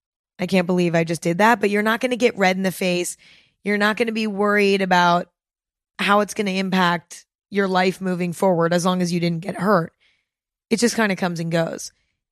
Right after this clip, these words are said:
Embarrassment comes down to the reactions from other people. All of this is pretty obvious, but, you know, I'm just laying the groundwork as I do, okay? I was curious about the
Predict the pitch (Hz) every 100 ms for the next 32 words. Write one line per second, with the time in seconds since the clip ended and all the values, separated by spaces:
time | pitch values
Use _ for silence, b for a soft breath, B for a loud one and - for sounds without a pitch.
0 | _ _ - 226 254 294 277 233 220 208
1 | 190 196 185 180 185 170 165 - _ _
2 | _ _ 180 196 185 175 180 190 - 170
3 | 156 147 - - - 170 160 156 165 156
4 | - - _ _ _ _ _ _ - 311
5 | 349 269 302 262 - 254 220 196 180 180
6 | 190 208 208 - 196 185 220 190 190 202
7 | 208 196 208 202 190 175 180 170 170 170
8 | 165 180 170 170 165 165 - _ _ _
9 | - 175 190 175 180 - _ _ _ _
10 | _ _ 262 294 - 311 370 381 - 247
11 | 226 202 - _ _ _ _ _ _ -
12 | 214